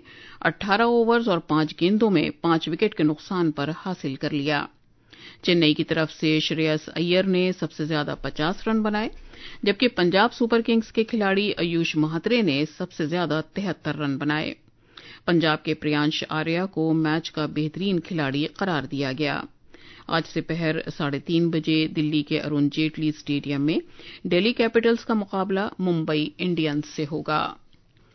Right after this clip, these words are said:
ایک دوسرے میچ میں آج شام ساڑھے سات بجے احمد آباد کے نریندر مودی اسٹیڈیم میں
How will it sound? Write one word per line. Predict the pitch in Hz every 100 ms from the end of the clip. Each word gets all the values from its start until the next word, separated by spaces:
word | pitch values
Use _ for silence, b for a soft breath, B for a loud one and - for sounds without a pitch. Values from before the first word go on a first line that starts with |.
| b b b
ایک | - 190
دوسرے | 202 226 277
میچ | 262 247 254 -
میں | 247 247 247 -
آج | 170 165
شام | - 170 165
ساڑھے | 175 165 135 143 -
سات | 170 185 190
بجے | 180 185 180 185 B B B
احمد | - 170 156
آباد | 151 156 156 -
کے | 160 160 165
نریندر | 160 156 156 151
مودی | 151 147 143
اسٹیڈیم | 147 - 175 208 233
میں | 233